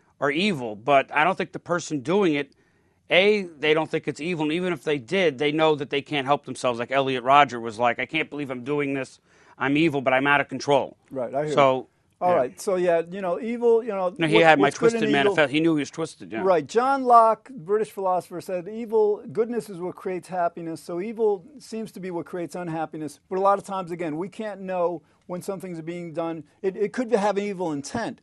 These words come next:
Speaker 2: A person may be intending to hurt people, in which case that's gotta be evil.
Speaker 1: But
Speaker 2: But,
Speaker 1: some people
Speaker 2: but
Speaker 1: watching the show,
Speaker 2: No,
Speaker 1: we
Speaker 2: I
Speaker 1: think
Speaker 2: know.
Speaker 1: we're evil for saying there's no free
Speaker 2: I know,
Speaker 1: will.
Speaker 2: I know.
Speaker 1: So,
Speaker 2: All right,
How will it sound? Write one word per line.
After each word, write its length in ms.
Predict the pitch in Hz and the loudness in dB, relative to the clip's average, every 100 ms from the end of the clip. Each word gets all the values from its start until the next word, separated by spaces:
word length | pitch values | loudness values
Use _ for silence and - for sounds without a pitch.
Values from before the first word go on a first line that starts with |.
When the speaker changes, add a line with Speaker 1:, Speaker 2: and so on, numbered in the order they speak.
| _ | _
Speaker 2:
A 40 | - | 0
person 380 | 226 220 233 | 2 2 0
may 140 | 208 202 | 0 0
be 280 | 190 180 330 | -2 -12 -12
intending 640 | 175 170 - 233 233 220 196 | -12 -12 -12 -10 -8 -8 -10
to 140 | 170 | -10
hurt 240 | 156 190 190 | -6 -8 -8
people, 260 | 180 165 151 | -14 -10 -8
in 100 | 160 | -8
which 160 | 175 | -10
case 200 | - 175 | -10 -8
that's 220 | 175 156 - | -6 -8 -2
gotta 220 | 170 160 | 0 0
be 120 | 139 | -4
evil. 400 | 127 123 135 139 _ _ - | -6 -6 -8 -8 _ _ -4
Speaker 1:
But 100 | 160 | 2
Speaker 2:
But, 80 | 190 | 6
Speaker 1:
some 140 | 190 | 6
people 220 | 202 185 | 4 4
Speaker 2:
but 80 | 175 | 6
Speaker 1:
watching 360 | 175 175 180 175 | 8 6 4 -2
the 80 | 170 | 0
show, 160 | 190 | 4
Speaker 2:
No, 80 | 190 | 6
Speaker 1:
we 60 | 214 | 6
Speaker 2:
I 60 | |
Speaker 1:
think 160 | 208 143 | 2 0
Speaker 2:
know. 60 | |
Speaker 1:
we're 160 | 170 233 | 2 4
evil 300 | 151 113 101 | 4 0 -6
for 180 | - 123 | -6 -8
saying 320 | - 147 127 | -2 0 0
there's 140 | 120 | -2
no 140 | 123 120 | 0 0
free 180 | - 185 | 2 2
Speaker 2:
I 60 | |
know, 180 | 180 165 | 4 2
Speaker 1:
will. 60 | 147 | 2
Speaker 2:
I 40 | |
know. 180 | 147 131 | 0 -2
Speaker 1:
So, 120 | 156 | 4
Speaker 2:
All 60 | 143 | 4
right, 160 | 139 | 2